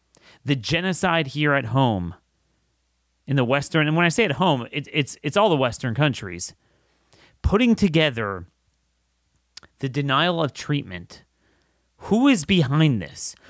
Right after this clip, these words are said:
Who is behind this visceral war on treatment and the visceral obsession over shots that are nothing but poison, and months,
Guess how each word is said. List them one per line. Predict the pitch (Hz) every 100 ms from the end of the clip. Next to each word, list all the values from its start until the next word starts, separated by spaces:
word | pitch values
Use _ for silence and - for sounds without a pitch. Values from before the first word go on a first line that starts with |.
| - _
Who | - - 226 330 285
is | 226 233
behind | 165 214 170 185 196
this | 175 123
visceral | 107 95 214 202 - 202 202 156
war | 147 165 156
on | 143
treatment | 127 - 143 151 160 160 - - _ _ _ _ _ _ _ _ _ _ _ _ _ _ _ _ -
and | 147
the | 135
visceral | 117 95 101 196 - 185 139 113 101 92 _ _ _ _ _ _ _ - - _ _ _ _ _ _ -
obsession | 131 - - 196 160 - 131 113
over | 135 143 120 113
shots | - - 196 127 98 - -
that | 143 143
are | 135 123
nothing | 123 139 156 - 160
but | 120 135 -
poison, | - 165 139 120 113 - - - -
and | 170 156 143 143
months, | 147 247 254 151 -